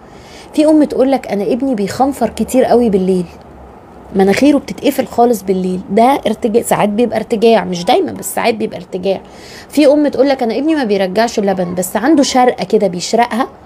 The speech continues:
أو كحة كده، تحسي كأن بقه كان فيه مية وبيكح، بالذات بتحصل وهو نايم بالليل، ساعات بتطلع ارتجاع". في أم تانية بقى أقولك أنا، آه، بتقولك: "أنا ابني بيعيط وهو بيرضع،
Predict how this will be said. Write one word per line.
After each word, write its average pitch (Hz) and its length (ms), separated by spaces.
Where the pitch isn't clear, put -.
أو 220 140
كحة 214 380
كده، 254 240
تحسي 254 340
كأن 269 340
بقه 254 260
كان 220 200
فيه 277 140
مية 269 260
وبيكح، 202 600
بالذات 202 400
بتحصل 233 380
وهو 226 160
نايم 247 260
بالليل، 202 440
ساعات 202 280
بتطلع 214 420
ارتجاع". 190 480
في 330 140
أم 330 260
تانية 254 380
بقى 214 360
أقولك 226 360
أنا، 220 200
آه، 185 600
بتقولك: 269 600
"أنا 208 140
ابني 262 340
بيعيط 233 640
وهو 220 160
بيرضع، 190 360